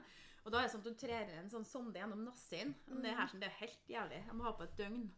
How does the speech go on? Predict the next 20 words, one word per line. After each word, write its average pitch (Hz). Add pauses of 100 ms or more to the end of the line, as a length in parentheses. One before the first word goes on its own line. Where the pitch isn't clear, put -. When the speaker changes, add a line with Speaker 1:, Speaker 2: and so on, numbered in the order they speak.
Speaker 1:
Åh. 214 (600)
Og 240
da 240
satt 269
jeg 196
og 208
drakk 233
sånn 220 (180)
hjemmelaga 196
vin. 208
<laughs> 285
Speaker 2:
Ikke 277
Speaker 1:
For 277
å 262
Speaker 2:
minst -
at 320
Speaker 1:
trigge 330
dere 233 (380)
jævelskapen 208
da, 262